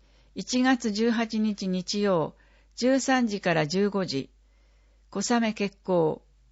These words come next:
場所、千葉公園浸水デッキ。料金無料。申し込み、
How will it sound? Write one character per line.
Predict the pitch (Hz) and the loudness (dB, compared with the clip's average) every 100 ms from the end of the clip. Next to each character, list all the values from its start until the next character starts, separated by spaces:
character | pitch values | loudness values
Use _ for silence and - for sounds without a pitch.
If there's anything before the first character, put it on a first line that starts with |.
| _ _ _ _ _ - | _ _ _ _ _ 0
場 | 214 | 2
所、 | 214 233 233 - _ _ - | 4 4 2 0 _ _ -6
千 | - 269 277 | 2 6 6
葉 | 277 | 6
公 | 269 269 226 185 | 4 6 6 6
園 | 165 156 | 4 2
浸 | - 269 277 | 4 4 4
水 | - 262 233 | 2 0 2
デ | 233 | 0
ッ | 226 - | -2 -6
キ。 | 165 139 _ _ _ _ _ _ _ - | -6 -6 _ _ _ _ _ _ _ 0
料 | 254 277 269 | 4 4 2
金 | - 190 170 165 - | 0 2 2 0 -4
無 | 175 180 | -2 0
料。 | 202 190 185 - _ _ _ _ _ _ - | 2 2 2 0 _ _ _ _ _ _ -2
申 | 208 277 | 2 4
し | 277 - | 2 2
込 | 247 | 2
み、 | 226 220 - | 2 0 -4